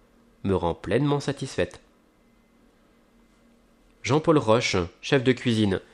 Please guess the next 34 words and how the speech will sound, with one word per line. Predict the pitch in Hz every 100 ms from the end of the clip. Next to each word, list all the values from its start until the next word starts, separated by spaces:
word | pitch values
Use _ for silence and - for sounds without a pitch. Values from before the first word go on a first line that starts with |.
| - - _ _
Je | -
suis | 113 127
chef | 156 143
de | 127
cuisine | 120 117 151 127
au |
collège | - 95 92
Jules | 101 131
Romain | 101 95 117 120
à | 92
Saint-Julien-Chapteuil. | - 123 101 95 117 104 98 - 95 90 - - - - - -
Ma |
fonction | 95 120 - 190
principale | - 131 - 117 160
consiste | 131 104 - 170 -
à | 95
élaborer | 95 92 95 139
les | 98
menus | 92 95 135 135
dans | 92
le |
respect | 90 92 - 139
du | 92
plan | 82 123
national | 113 98 101 98 120
de | 90
nutrition | 107 - 127 143 135
santé. | 131 120 95 - _ - - - _
J'essaie | - 87 - 90
de |
privilégier | - 98 92 90 87 135
les | 143 101
approvisionnements | 104 - 92 90 90 92 90
locaux, | 87 - 160